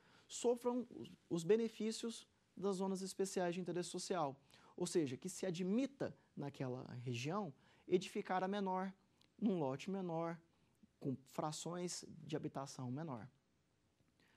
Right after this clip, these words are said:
Isso vai passar por um colégio.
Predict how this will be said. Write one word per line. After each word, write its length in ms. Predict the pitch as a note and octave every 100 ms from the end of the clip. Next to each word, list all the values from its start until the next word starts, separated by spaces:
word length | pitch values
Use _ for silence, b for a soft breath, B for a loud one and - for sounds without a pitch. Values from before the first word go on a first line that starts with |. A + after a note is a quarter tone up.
| b b b b _ -
Isso 320 | G3 G3 C3+
vai 180 | C#3+ D#3
passar 680 | D#3+ C#3+ - D3+ D3+ B2+ - _ _ _ _ _ _
por 120 | D#3
um 100 | D#3
colégio. 640 | - E3 C3+ B2+ A#2+